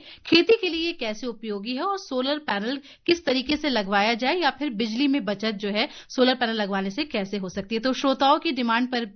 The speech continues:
हमने दोबारा से ये topic चुना और विश्व पृथ्वी दिवस भी हम लोग दो दिन बाद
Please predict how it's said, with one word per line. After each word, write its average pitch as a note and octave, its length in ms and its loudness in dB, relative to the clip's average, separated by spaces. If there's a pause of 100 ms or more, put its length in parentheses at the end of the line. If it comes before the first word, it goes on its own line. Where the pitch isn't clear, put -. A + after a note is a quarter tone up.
(100)
हमने A3+ 320 -2
दोबारा G#3+ 360 2
से D4+ 140 -2
ये C#4 100 -2
topic C4 380 -4
चुना B3+ 280 0 (340)
और A3 240 0
विश्व C4+ 240 -2
पृथ्वी B3+ 300 -2
दिवस A#3 260 0
भी B3+ 80 -2
हम B3 160 0
लोग A#3+ 100 0
दो G#3+ 100 -2
दिन A3+ 160 -2
बाद G3+ 200 2